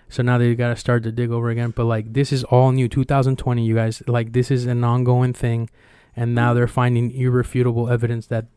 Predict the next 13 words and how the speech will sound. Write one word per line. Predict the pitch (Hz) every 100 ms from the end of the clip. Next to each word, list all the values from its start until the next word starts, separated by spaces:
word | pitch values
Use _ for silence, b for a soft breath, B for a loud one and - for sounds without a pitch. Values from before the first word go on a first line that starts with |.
| _
there | - 123 117 113
could | - 131 127 117 _ _ -
be | 127 127 117 113 b b b b b
tunnel | - 123 123 120
ways, | 120 120 120
and | 117
this | 120 -
could, | - 120
in | 113
fact, | 117 110 113
be | 120
a | 107
pyramid. | - 117 110 104 123